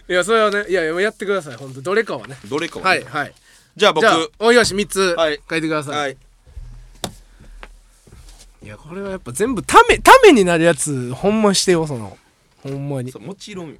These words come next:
Speaker 1: そう、ほんまにいらんから、マジで。そういうのは。
Speaker 2: ためになるやつやからな、ほんまに。
Speaker 1: え、マジでためになったよ、さっきの三つは、ほんま。
Speaker 2: 何が？なるわけない。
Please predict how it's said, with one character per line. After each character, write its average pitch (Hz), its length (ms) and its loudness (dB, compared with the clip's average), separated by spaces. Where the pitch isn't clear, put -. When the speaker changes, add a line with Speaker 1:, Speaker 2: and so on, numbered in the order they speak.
Speaker 1:
そ 156 140 -14
う、 - 20 -10
ほ 165 120 -8
ん 220 120 -6
ま 226 100 2
に 254 120 -2
い 302 40 -2
ら 330 120 0
ん 311 100 -6
か - 80 -8
ら、 98 80 -12
マ 160 160 -8
ジ 127 100 -14
で。 - 220 -20
そ 139 220 -12
う 135 80 -8
い 127 80 -8
う 123 40 -10
の 98 120 -16
は。 - 80 -20
Speaker 2:
た 330 100 -8
め 330 180 -6
に 127 100 -10
な 95 120 -14
る 98 60 -14
や 95 80 -14
つ - 60 -20
や 80 60 -20
か 71 80 -20
ら 82 60 -20
な、 101 240 -18
ほ 87 60 -20
ん - 20 -18
ま 240 80 2
に。 262 60 -2
Speaker 1:
え、 - 20 -8
マ 294 220 4
ジ - 80 -6
で - 20 -10
た 320 140 -2
め 254 100 -2
に 165 60 -8
な 156 80 -8
っ 131 80 -18
た 269 80 -10
よ、 143 160 -8
さ 151 120 -20
っ - 40 -20
き - 80 -20
の 143 80 -16
三 127 180 -16
つ 120 120 -20
は、 101 60 -20
ほ 127 100 -20
ん 135 200 -18
ま。 165 140 -18
Speaker 2:
何 127 240 -14
が？ 135 120 -14
な 147 120 -8
る 180 80 -8
わ 269 100 -4
け - 100 -10
な 127 80 -12
い。 - 40 -20